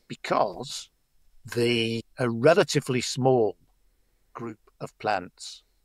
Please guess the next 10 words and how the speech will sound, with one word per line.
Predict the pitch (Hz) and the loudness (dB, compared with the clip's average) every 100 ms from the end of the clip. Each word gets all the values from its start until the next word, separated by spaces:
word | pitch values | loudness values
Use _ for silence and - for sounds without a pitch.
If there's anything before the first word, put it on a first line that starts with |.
| _ _ _ _ | _ _ _ _
this | 131 | -2
is | 156 127 | 2 4
a | |
major | 127 131 113 | 4 2 2
conservation | 117 110 104 101 110 | -2 -2 -2 -4 -4
problem | - 98 98 92 | -4 -4 -6 -10
in | 107 | -14
Britain | - - - _ _ _ _ _ _ | -4 -2 -2 _ _ _ _ _ _
in | - | -20
particular, | - - - - | -18 -20 -14 -12